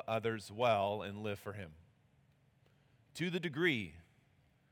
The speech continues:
that you understand, as a Christian, you understand the love of God for you, is to the degree of which you will be able to love others well and live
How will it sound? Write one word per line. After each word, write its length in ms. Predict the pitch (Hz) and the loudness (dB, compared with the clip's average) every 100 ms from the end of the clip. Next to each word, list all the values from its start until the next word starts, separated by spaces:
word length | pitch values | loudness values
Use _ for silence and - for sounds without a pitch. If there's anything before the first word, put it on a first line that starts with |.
| _ - | _ -6
that 300 | 110 - 139 | -6 -6 -4
you 200 | 160 160 | -4 0
understand, 760 | 143 160 147 135 - 143 131 107 | 0 0 -2 -4 -4 -2 0 2
as 120 | 110 | 0
a 60 | 131 | -4
Christian, 640 | - 160 - 117 110 107 | -6 -6 -6 -4 -4 -2
you 160 | 127 | -4
understand 480 | 143 127 - 139 123 | -2 -4 -2 -2 0
the 60 | 110 | 4
love 180 | 117 131 | 4 4
of 100 | 123 | 4
God 300 | 127 123 120 | 4 4 0
for 140 | 131 | -6
you, 500 | 139 143 107 123 143 139 _ _ _ _ _ _ _ _ _ _ | -2 -2 0 -2 -6 -14 _ _ _ _ _ _ _ _ _ _
is 420 | 131 160 185 165 - | 2 6 6 4 -2
to 120 | 190 | 0
the 120 | 180 | 2
degree 380 | 160 147 202 190 | 0 -2 0 2
of 120 | 117 | 4
which 260 | 123 127 - | 2 0 -2
you 80 | 147 | 0
will 140 | 139 | 0
be 200 | 127 131 | 2 2
able 200 | 143 131 | 2 0
to 100 | 117 | -4
love 320 | 107 127 151 | 6 8 8
others 400 | - 127 135 107 | 6 6 4 0
well 400 | 117 127 127 135 | 2 6 6 2
and 260 | 110 110 110 | -2 -4 2
live 480 | 147 117 107 120 | 4 6 4 -2